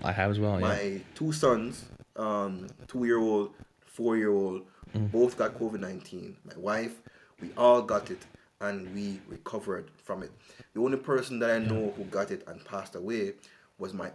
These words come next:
Speaker 2: elderly grandfather in,
Speaker 1: Mm.
Speaker 2: um, in twenty, in twenty twenty-one, right?
Speaker 1: I'm sorry
Speaker 2: He
Speaker 1: to
Speaker 2: had
Speaker 1: hear that.
Speaker 2: underlying conditions,
Speaker 1: Right.
Speaker 2: um, you know, you know, issues with liver and so on and so forth.
Speaker 1: Yeah.
Speaker 2: That I think that even if he did get, get the flu,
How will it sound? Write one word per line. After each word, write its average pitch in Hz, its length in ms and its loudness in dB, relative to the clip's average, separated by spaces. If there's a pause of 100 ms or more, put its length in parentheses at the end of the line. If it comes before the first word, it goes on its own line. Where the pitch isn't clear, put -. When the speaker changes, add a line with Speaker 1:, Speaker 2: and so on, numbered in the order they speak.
(120)
Speaker 2:
elderly 113 360 0
grandfather 98 640 -6 (300)
in, 110 220 2
Speaker 1:
Mm. 104 100 2
Speaker 2:
um, 82 220 -6 (500)
in 82 280 -14
twenty, 95 800 -10
in 95 100 -12
twenty 113 220 -4
twenty-one, 90 420 -10 (500)
right? 110 300 -2
Speaker 1:
I'm 113 80 0
sorry 113 180 4
Speaker 2:
He 107 60 4
Speaker 1:
to 107 60 4
Speaker 2:
had 107 40 2
Speaker 1:
hear 104 60 0
that. 98 80 2
Speaker 2:
underlying 101 400 -2
conditions, 95 760 -10 (240)
Speaker 1:
Right. 95 180 -2
Speaker 2:
um, 85 540 -10 (120)
you 92 100 -12
know, 82 120 -12 (140)
you - 80 -16
know, - 120 -12 (100)
issues 110 320 -6
with 104 160 -8
liver 101 420 -2
and 95 100 -8
so 107 160 -8
on 92 80 -8
and 92 140 -12
so 85 180 -10
forth. 110 320 -2
Speaker 1:
Yeah. 90 180 -2 (280)
Speaker 2:
That 95 220 -2
I 101 100 -6
think 120 240 -4
that 107 180 0
even 120 240 0
if 117 120 -6
he 113 100 -4
did 110 260 -2
get, - 280 -8
get 104 160 -8
the - 60 -6
flu, 117 460 -2